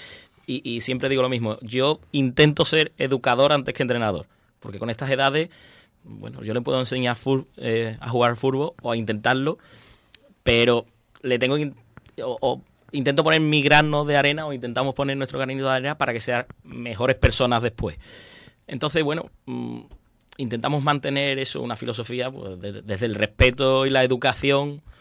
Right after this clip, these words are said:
hacia el contrario, eh, eh, enfocado en el fútbol. Eh, bien, eh, en los resultados, como se nos están dando, la psicología intentamos que sea importante, mm, de-, de-, en la medida de lo posible.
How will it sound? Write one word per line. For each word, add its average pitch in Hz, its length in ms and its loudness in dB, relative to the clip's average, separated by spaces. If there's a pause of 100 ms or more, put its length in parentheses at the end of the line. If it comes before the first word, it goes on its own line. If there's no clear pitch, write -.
(120)
hacia 131 300 -4
el 131 80 2
contrario, 139 560 0 (760)
eh, 123 260 -2 (120)
eh, 113 440 -4
enfocado 123 460 4
en 123 60 2
el 117 80 0
fútbol. 95 340 -8 (760)
Eh, 110 460 0
bien, 117 400 -2 (640)
eh, 117 360 -8 (400)
en 131 180 -4
los 127 80 0
resultados, 139 640 4 (400)
como 113 160 -6
se 131 80 -6
nos 117 100 -2
están 120 220 -4
dando, 143 260 -2
la 135 160 0
psicología 123 880 -2
intentamos 117 560 -4
que 123 120 -6
sea 120 100 -4
importante, 117 640 -4 (300)
mm, 107 320 -16 (320)
de-, 117 300 -2
de-, 113 240 -2
en 117 80 2
la 113 80 4
medida 117 180 4
de 127 60 6
lo 127 100 4
posible. 123 440 0